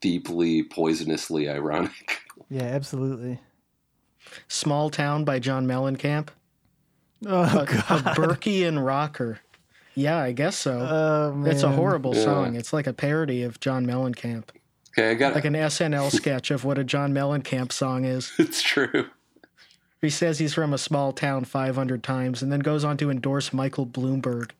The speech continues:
Speaker 1: That, that John Mellencamp song is to John Mellencamp what John Mellencamp is to Bruce Springsteen.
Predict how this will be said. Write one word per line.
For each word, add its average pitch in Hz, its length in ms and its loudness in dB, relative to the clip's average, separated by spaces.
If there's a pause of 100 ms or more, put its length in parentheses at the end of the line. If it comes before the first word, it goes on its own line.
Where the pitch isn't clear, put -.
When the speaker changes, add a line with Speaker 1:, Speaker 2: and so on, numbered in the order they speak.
(400)
Speaker 1:
That, 160 420 2 (220)
that 151 240 6
John 131 300 4
Mellencamp 117 540 2
song 123 360 2
is 110 260 2
to 107 100 2
John 98 380 2
Mellencamp 95 640 2
what 92 120 2
John 90 300 2
Mellencamp 87 540 0
is 85 260 0
to 87 80 -2
Bruce 78 320 0
Springsteen. 82 540 -6